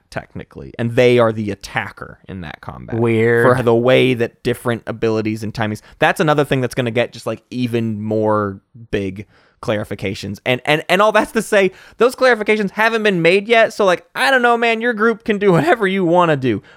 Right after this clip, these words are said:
Speaker 1: But what I, what I have been told is coming are those clarifications or changes or whatever.
Speaker 2: Yeah.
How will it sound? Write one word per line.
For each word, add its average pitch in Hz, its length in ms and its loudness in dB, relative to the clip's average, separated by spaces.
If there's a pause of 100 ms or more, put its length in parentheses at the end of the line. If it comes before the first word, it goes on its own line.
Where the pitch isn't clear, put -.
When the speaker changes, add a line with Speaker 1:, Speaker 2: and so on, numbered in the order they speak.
Speaker 1:
But 139 120 2
what 143 160 4
I, 247 220 2
what 170 260 0
I 190 380 2
have 151 260 -4
been 135 180 0
told 240 440 2
is 175 200 -4
coming 180 500 -2 (280)
are 113 160 -4
those 127 760 2 (420)
clarifications 113 880 -2
or 113 100 -8
changes 101 680 -10
or 82 420 -14
whatever. 76 520 -16 (720)
Speaker 2:
Yeah. 110 340 0